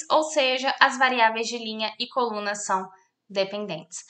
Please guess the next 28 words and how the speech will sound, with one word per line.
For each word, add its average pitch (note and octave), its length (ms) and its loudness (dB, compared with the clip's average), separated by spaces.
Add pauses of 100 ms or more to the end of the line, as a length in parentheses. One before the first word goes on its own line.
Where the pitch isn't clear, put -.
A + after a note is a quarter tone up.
(200)
A C#4 60 -2
gente D#4 240 0
também D4+ 260 6
poderia C#4 360 4
pensar B3+ 280 0
nessas B3+ 320 -4
hipóteses B3 500 2
em C4+ 140 -8
termos B3+ 380 -2
de C#4 160 -4 (160)
proporção, C4+ 840 2
que A#3+ 100 -4
é G3+ 100 6
o G#3 60 0
que G#3+ 100 -8
a A3+ 40 -8
gente A3 320 -10
tá A3 140 2
avaliando, G#3+ 600 0 (340)
certo? - 560 0
Então, G#3+ 380 0 (240)
a G#3+ 100 4
proporção C#4+ 680 2
de D4+ 100 -2
mulheres A3 500 2
que B3 80 -10
sofrem G3+ 440 -4
acidente B3+ 640 -4